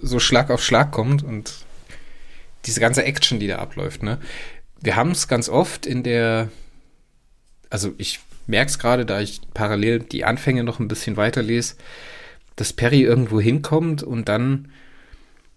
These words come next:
total überlegen in so Ganggefechten nur rumlasert oder sowas und dann ist halt alles geklärt und er gewinnt dann den Kampf und hier ist es halt so, er geht den Kampf irgendwie drei- oder viermal ein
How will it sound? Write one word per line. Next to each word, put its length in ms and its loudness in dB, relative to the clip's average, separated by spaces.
total 380 4
überlegen 540 6
in 140 2
so 240 0
Ganggefechten 840 2
nur 140 2
rumlasert 680 2
oder 180 -2
sowas 400 -2
und 160 -6
dann 220 -4
ist 200 -4
halt 220 0
alles 460 2
geklärt 640 4
und 180 -2
er 200 2
gewinnt 340 2
dann 140 4
den 100 2
Kampf 340 0
und 120 -6
hier 140 6
ist 60 4
es 120 0
halt 140 6
so, 220 4
er 360 0
geht 240 0
den 160 4
Kampf 300 0
irgendwie 300 0
drei- 300 4
oder 140 4
viermal 380 2
ein 440 2